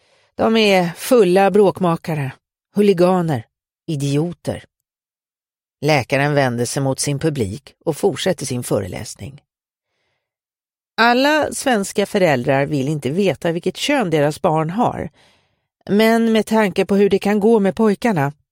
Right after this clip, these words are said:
hon gör en gest mot dörren, kanske det vore en intressant information.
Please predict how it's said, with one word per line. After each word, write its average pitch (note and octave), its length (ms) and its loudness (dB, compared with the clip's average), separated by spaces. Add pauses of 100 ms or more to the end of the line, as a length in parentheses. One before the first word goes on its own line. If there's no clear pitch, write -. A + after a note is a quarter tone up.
(720)
hon B2 160 -4
gör B2 200 2
en A#2+ 140 -2
gest A#2 320 -4
mot B2+ 180 -6
dörren, G2+ 380 -4 (600)
kanske A3+ 600 -2
det A#3 100 2
vore F#3+ 260 2
en F3+ 80 0
intressant F3 520 -2
information. F#3 720 -2